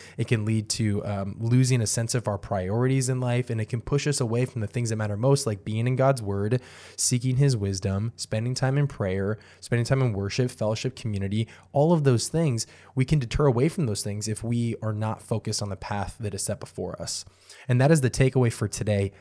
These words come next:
Focus on the path in front of you. Wear those blinders and figure out what things are, are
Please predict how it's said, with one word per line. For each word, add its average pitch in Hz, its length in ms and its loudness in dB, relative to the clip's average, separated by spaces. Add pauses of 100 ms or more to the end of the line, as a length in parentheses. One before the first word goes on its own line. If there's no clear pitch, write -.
(140)
Focus 143 680 2
on 117 120 -2
the 107 80 2
path 110 380 -2
in 107 100 -2
front 101 320 -4
of 95 80 -4
you. 98 140 -2
Wear 117 260 4
those 170 220 8
blinders 110 640 0
and 98 160 -2
figure 139 340 2
out 110 180 4
what 110 280 -2
things 147 320 2
are, 104 220 0
are 101 260 -2